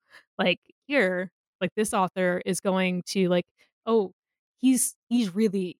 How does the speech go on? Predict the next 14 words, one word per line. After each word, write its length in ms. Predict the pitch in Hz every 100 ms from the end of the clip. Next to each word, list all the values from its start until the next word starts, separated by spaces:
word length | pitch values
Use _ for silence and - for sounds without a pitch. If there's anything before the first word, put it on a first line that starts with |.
| -
in 200 | 180 180
love 480 | 170 180 170 - - -
with 120 | 190 -
Celebrimbor. 760 | 190 185 180 180 175 151 160 190 _ -
Like, 160 | 180
his 160 | 208 202
feelings 580 | 214 220 202 190 185 -
are 180 | 185 175
both 280 | 180 180 - _ 220
extremely 600 | 233 - 220 220 214 202
real 460 | 190 190 202 214 -
and 380 | 196 196 185 -
something 380 | 208 - 196
that 140 | 175